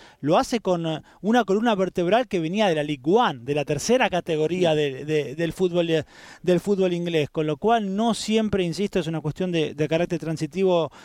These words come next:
Speaker 1: eh, las inversiones. En ese equipo sobresalían nombres como Basham, O'Connell, eh, Norwood, Lundstram,
Speaker 2: Lundstram.
Speaker 1: Digo, y que hoy pareciera, realmente los hemos quitado, si querés, de,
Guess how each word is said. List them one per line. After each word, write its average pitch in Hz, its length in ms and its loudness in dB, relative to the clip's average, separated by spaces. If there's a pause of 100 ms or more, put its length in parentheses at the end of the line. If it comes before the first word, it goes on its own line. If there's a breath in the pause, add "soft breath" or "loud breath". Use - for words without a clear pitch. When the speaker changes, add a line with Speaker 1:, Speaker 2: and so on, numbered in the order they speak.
(200 loud breath)
Speaker 1:
eh, 156 260 2
las 160 180 0
inversiones. 165 520 0
En 170 100 0
ese 185 140 0
equipo 208 300 -2
sobresalían 170 640 0
nombres 196 280 0
como 147 320 -4
Basham, 170 680 -2
O'Connell, 185 880 0 (340 loud breath)
eh, 143 680 0
Norwood, 190 800 2
Lundstram, 208 680 2
Speaker 2:
Lundstram. 117 460 -2
Speaker 1:
Digo, 190 360 2
y 220 140 -8
que 170 200 0
hoy 233 300 2 (420)
pareciera, 175 600 0 (160)
realmente 175 360 -4
los 156 260 0
hemos 185 180 0
quitado, 190 480 0
si 151 140 -8
querés, 175 280 0
de, 156 280 0